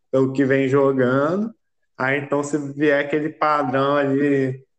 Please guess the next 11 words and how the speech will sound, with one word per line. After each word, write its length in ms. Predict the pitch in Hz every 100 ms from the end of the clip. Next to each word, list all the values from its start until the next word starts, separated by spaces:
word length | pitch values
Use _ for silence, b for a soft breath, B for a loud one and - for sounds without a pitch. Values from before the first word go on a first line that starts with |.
| _ -
no 160 | 135 135
primeiro 520 | 135 135 139 135 139
tempo, 480 | 123 135 147 147 143
o 200 | 131 120
Remo 340 | 127 131 139
não 120 | 135 135
passando 520 | 131 127 - 131 131
no 60 | 135
meio 260 | 131 127
de 120 | 127 - -
campo, 680 | 113 143 156 147 131 120